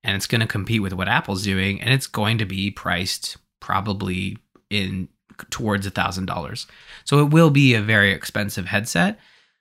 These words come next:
Um, so it seems weird to, I, I guess they do still wanna offer, like, that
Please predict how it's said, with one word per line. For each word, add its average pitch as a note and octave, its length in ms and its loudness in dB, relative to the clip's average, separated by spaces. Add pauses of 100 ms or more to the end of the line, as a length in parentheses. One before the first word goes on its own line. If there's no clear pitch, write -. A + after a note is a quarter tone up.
(140)
Um, G2 640 0 (400)
so - 140 -2
it G2 100 -2
seems G#2+ 320 0
weird G#2+ 300 4
to, F#2+ 220 -6 (480)
I, - 160 -2
I A#2 80 2
guess C#3 260 2
they B2+ 140 4
do A#2+ 260 4
still G#2+ 300 0
wanna G#2 200 0
offer, G2 380 -2
like, F#2 240 -4
that F#2+ 300 -2